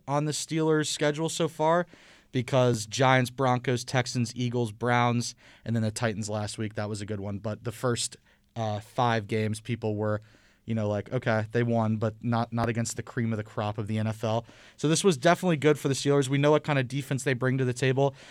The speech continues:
And Big Ben is doing just enough for the Steelers offense to get them, uh,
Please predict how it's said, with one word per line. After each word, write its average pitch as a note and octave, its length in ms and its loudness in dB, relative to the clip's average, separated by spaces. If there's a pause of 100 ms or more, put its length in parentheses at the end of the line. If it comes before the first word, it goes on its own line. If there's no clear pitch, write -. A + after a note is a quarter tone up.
(140)
And C3 160 0
Big D#3+ 220 6
Ben G#3+ 200 10
is G3 140 4
doing E3+ 400 2
just C#3 320 0
enough D#3 300 2
for - 260 -2
the C#3+ 80 2
Steelers C#3+ 500 2
offense C#3+ 400 0
to C3 120 -2
get C3 200 -2
them, B2+ 280 2
uh, B2 220 2